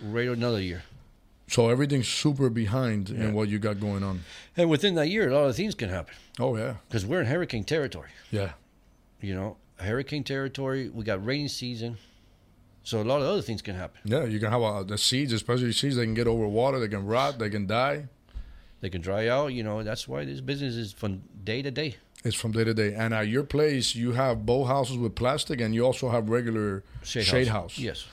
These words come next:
Speaker 2: But you do everything inside of the bow houses.
Speaker 1: A lot in bowls and a lot in shade. Depends on the plant.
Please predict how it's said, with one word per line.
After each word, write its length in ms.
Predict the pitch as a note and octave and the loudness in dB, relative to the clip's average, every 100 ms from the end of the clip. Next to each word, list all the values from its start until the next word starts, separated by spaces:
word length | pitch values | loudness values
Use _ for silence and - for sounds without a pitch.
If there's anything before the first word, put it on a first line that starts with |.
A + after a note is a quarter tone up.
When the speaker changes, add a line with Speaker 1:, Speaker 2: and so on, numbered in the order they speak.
| - | -8
Speaker 2:
But 100 | A#2+ | 0
you 140 | G#2+ A2+ | 2 4
do 220 | A#2 C#3+ | 4 4
everything 340 | C#3 D3 D3 C3 | 4 4 2 2
inside 360 | A2 - C3+ | 2 2 4
of 80 | A#2+ | 4
the 60 | G2+ | 4
bow 180 | A#2 | 2
houses. 460 | G2 F#2+ - G#2+ - - - | 2 -2 -6 -14 -16 -14 -8
Speaker 1:
A 100 | - A2 | -2 0
lot 180 | A#2+ | 0
in 140 | C#3 A#2 | 0 2
bowls 320 | A#2+ C3 B2+ | 2 2 0
and 100 | G2+ | 0
a 60 | F#2+ | 0
lot 200 | G#2+ G#2+ | -2 -2
in 60 | |
shade. 300 | F2+ A2 F#2 | -4 -4 -6
Depends 360 | E2+ - G#2+ G#2+ | -8 -4 -4 -2
on 100 | G2+ | -6
the 60 | |
plant. 260 | F#2+ F2 D2+ | -8 -10 -10